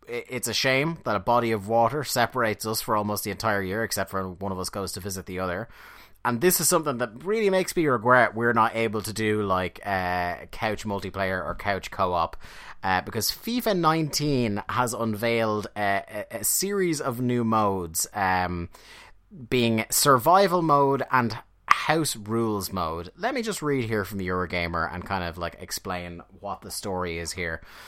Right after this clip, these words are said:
E A Sports has expanded and revamped the standard kickoff for fifa nineteen, adding a survival mode and letting you turn off the referee.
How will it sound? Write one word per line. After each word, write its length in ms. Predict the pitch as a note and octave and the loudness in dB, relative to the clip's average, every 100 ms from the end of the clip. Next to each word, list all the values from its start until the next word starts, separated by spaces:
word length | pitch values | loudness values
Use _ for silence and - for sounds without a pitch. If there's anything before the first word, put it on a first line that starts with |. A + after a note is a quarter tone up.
| - - - - | -18 -20 -20 -8
E 100 | A3+ | 0
A 140 | A#3+ G#3+ | 2 4
Sports 460 | - D#3+ D3+ C#3+ | 2 4 4 4
has 280 | - C#3 A2+ - | 0 -2 -2 -4
expanded 880 | B2+ - - - D3+ D#3 D3+ D3 C3 - | -4 -2 0 6 6 6 0 -2 -4 -4
and 220 | A2+ A2 | -4 -4
revamped 1600 | A2+ F#2+ G2 C3+ F3 E3+ - G2+ F2+ F2+ B2+ G#2+ - - - - _ _ _ _ _ _ - - - | -8 -12 -8 -8 -6 -8 -10 -14 -8 2 2 2 -4 -14 -12 -14 _ _ _ _ _ _ -20 -20 -14
the 120 | G2+ | -8
standard 480 | - C3 D3+ D3 B2+ | 2 4 4 0 -6
kickoff 580 | - C#3 G#2+ F2+ - - | -10 -2 2 2 0 -8
for 160 | A2+ | -10
fifa 320 | - A#2+ A#2+ | -6 -6 -2
nineteen, 480 | A#2+ A2+ G#2+ G2 F2 - | -2 -2 -2 -6 -4 2
adding 260 | A#2 A#2 | 2 2
a 40 | A2 | -2
survival 580 | - G#2 B2 D#3 C3+ G#2 | -2 0 4 4 4 -2
mode 320 | F#2+ F#2 F2+ | -2 -4 -4
and 200 | - A2+ | -4 -4
letting 260 | A2+ A2+ A#2+ | -2 -4 -2
you 140 | A#2+ | -4
turn 500 | A2+ - - E3 F3 F3 - | -4 -6 0 2 4 0 2
off 420 | D3+ C#3 G#2+ - - | 4 6 4 0 -8
the 100 | A#2+ | -4
referee. 720 | A2 G#2 - A2+ G2+ E2+ D2 | 0 0 -2 -6 -4 -6 -10